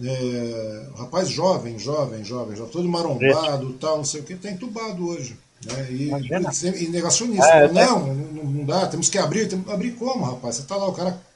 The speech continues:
Speaker 1: é pai de dois moleque, coitado. É complicado,
Speaker 2: É,
Speaker 1: não
Speaker 2: eu
Speaker 1: tem outro
Speaker 2: tenho
Speaker 1: caminho.
Speaker 2: Eu tenho amigos, tenho parentes, principalmente no Rio Grande do Sul, que, que a nossa família, a maior parte é de lá,
Speaker 1: Uhum.
Speaker 2: e infelizmente a gente perdeu com, a,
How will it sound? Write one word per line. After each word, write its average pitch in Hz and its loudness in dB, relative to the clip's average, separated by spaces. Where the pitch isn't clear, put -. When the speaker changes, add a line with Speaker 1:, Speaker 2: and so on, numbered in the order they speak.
Speaker 1:
é 151 -6
pai 180 0
de 165 -4
dois 180 0
moleque, 165 -2
coitado. 113 -8
É 123 -4
complicado, 135 4
Speaker 2:
É, 131 10
Speaker 1:
não 143 10
Speaker 2:
eu 147 10
Speaker 1:
tem 196 0
outro 180 4
Speaker 2:
tenho 202 -2
Speaker 1:
caminho. 135 -2
Speaker 2:
Eu 139 2
tenho 165 8
amigos, 143 4
tenho 147 4
parentes, 139 6
principalmente 143 -2
no 135 -2
Rio 127 -2
Grande 123 0
do 113 -14
Sul, 170 0
que, 110 -2
que - 0
a 120 2
nossa 127 4
família, 127 6
a 117 6
maior 123 6
parte 123 6
é - 6
de 123 0
lá, 165 6
Speaker 1:
Uhum. 131 -4
Speaker 2:
e 175 6
infelizmente 185 4
a 180 2
gente 180 -2
perdeu 185 6
com, 170 2
a, 175 4